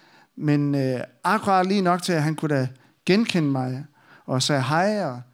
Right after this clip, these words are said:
sagde, "Hvordan, hvordan går det?" Og det sagde vi, "Det går ikke godt," og kom ikke ind på, hvorfor. Og efter en kort snak, så gik vi videre.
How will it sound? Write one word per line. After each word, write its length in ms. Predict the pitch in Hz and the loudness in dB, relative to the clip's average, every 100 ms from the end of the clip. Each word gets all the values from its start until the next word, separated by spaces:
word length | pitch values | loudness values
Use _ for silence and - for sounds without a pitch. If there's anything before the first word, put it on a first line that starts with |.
| _ - | _ -20
sagde, 240 | - 175 | -10 -8
"Hvordan, 480 | 160 143 165 208 220 - | -6 -4 -2 -2 -4 -4
hvordan 260 | 160 208 | -2 0
går 240 | 220 226 185 | 0 0 -2
det?" 180 | 131 120 _ _ _ _ _ _ _ _ _ - | -6 -10 _ _ _ _ _ _ _ _ _ -12
Og 140 | 160 | -6
det 120 | 170 | -4
sagde 360 | - 156 147 139 | 0 2 2 2
vi, 80 | 147 - _ - | -2 -10 _ -2
"Det 160 | 156 147 | -2 0
går 320 | 143 117 - | -2 -4 -6
ikke 200 | 170 165 | -8 -8
godt," 420 | - - - - _ _ | -14 -16 -20 -20 _ _
og 120 | 135 | -16
kom 180 | 127 127 | -6 -4
ikke 140 | 131 135 | -4 -6
ind 120 | 120 | -8
på, 120 | 120 | -10
hvorfor. 400 | 117 120 - - _ _ - - | -10 -12 -16 -18 _ _ -20 -6
Og 120 | 139 | -4
efter 180 | 156 160 | -2 -4
en 80 | 143 | -6
kort 280 | 170 170 - | -4 -6 -6
snak, 240 | 147 139 | -8 -6
så 120 | 151 | -8
gik 200 | 147 139 | -10 -8
vi 80 | 131 | -8
videre. 400 | 127 139 139 | -6 -8 -8